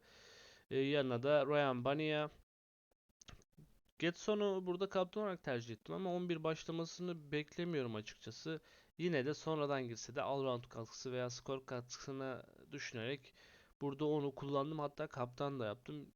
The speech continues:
Tamamen hissiyattı benimkisi. Normalde Getson'u kullanmayacaktım ama son anda bir karar değiştirip hatta kaptan olarak tercih ettim.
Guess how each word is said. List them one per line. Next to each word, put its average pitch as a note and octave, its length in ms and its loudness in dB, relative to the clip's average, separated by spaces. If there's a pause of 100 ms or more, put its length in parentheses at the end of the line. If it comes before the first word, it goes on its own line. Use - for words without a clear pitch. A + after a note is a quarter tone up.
Tamamen C#3+ 400 0
hissiyattı B2+ 640 -4
benimkisi. G#2+ 680 -8 (280)
Normalde B2 420 -2
Getson'u C3 420 -2
kullanmayacaktım C3+ 680 -4
ama D3+ 300 -4
son E3+ 240 -4
anda D3 240 -2
bir D3 60 -12
karar C#3 280 2
değiştirip B2+ 380 -6
hatta C#3 360 -6
kaptan C3+ 360 -6
olarak B2 240 -4
tercih C3 320 -2
ettim. F3+ 360 -8